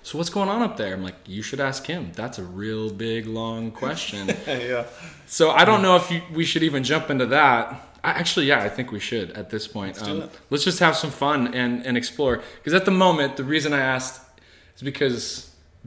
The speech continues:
Speaker 1: you're a pastor, church plantee,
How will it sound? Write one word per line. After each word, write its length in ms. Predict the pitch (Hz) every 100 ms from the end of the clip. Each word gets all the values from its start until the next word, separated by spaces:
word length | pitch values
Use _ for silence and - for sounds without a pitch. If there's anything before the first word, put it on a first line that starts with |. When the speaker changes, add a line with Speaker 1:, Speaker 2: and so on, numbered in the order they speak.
| - - - _ -
Speaker 1:
you're 240 | 131 180
a 40 | 175
pastor, 760 | 160 147 - 151 139 135 - - -
church 300 | - 156 -
plantee, 800 | - 143 127 131 127 123 117